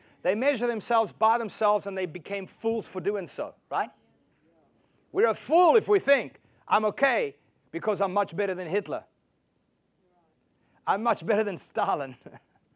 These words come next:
We think we're okay. We're not. We're radically corrupted, not in the degree in which we are evil, but in the fact that every part, every compartment of who we are as human beings have been touched by sin. That's what it means to be totally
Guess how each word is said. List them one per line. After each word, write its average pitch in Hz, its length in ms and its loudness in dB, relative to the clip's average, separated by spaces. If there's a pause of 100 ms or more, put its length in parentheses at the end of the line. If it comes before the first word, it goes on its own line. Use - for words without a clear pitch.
(640)
We 185 180 -4
think 302 340 2
we're 247 140 6
okay. 240 180 -4
We're 196 180 0
not. 247 320 -2
We're 175 140 -2
radically 226 340 0
corrupted, 208 420 -2
not 226 460 -4
in 220 300 -6
the 214 80 0
degree 208 800 -2
in 180 260 -8
which 226 200 -8
we 202 120 -2
are 180 100 0
evil, 156 480 -6 (420)
but 214 160 4
in 214 120 -4
the 202 80 -4
fact 247 380 -2
that 220 220 -4 (760)
every 214 540 2 (100)
part, 233 400 0 (180)
every 240 240 -2
compartment 214 600 -2
of 175 120 -4
who 175 140 -8
we 233 180 -6
are 214 220 4
as 160 120 -6
human 190 280 -8
beings 240 260 -4
have 170 180 -8
been 170 180 -10
touched - 360 -8
by 180 160 -4
sin. 147 420 -8 (320)
That's 208 280 -2
what 214 100 -2
it 170 100 -10
means 196 200 -10
to 156 100 -18
be 151 80 -12
totally 208 600 -4